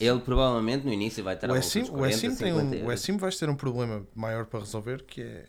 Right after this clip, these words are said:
Speaker 2: que são os acordos com as operadoras.
Speaker 1: Pois.
Speaker 2: Não é? Porque, porque o S sim funciona, pronto, tens de ter um acordo com a operadora. E, pá, e não sei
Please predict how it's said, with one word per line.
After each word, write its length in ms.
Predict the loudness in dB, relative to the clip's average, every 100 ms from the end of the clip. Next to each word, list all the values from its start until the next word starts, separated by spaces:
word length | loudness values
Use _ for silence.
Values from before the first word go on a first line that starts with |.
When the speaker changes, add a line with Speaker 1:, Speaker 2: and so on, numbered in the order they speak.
| -20
Speaker 2:
que 260 | -20 -20 -12
são 120 | -8
os 100 | -6
acordos 380 | -6 -6 -8 -10
com 100 | -12
as 60 | -12
operadoras. 580 | -12 -12 -12 -14 -20 -20 -20 -20 -20 _
Speaker 1:
Pois. 140 | -12 -10
Speaker 2:
Não 80 |
é? 20 | -12 -20 -20 -20 -20 -20
Porque, 340 | -20 -20 -20 -20 -20
porque 200 | -20 -12
o 40 | -10
S 140 | -10
sim 180 | -10 -10
funciona, 560 | -12 -14 -10 -10 -10 -14 _ -20
pronto, 220 | -20 -18 -14
tens 140 | -12
de 60 | -8
ter 100 | -6
um 80 | -8
acordo 260 | -8 -10
com 100 | -10
a 20 |
operadora. 300 | -10 -10 -12 -18 -20 -20 -20 -20 -20 -20 -20
E, 400 | -16 -12 -12 -12 -12 -16 -20 -20
pá, 240 | -20 -16
e 180 | -12 -8
não 180 | -6 -8
sei 520 | -10 -12 -8 -8 -8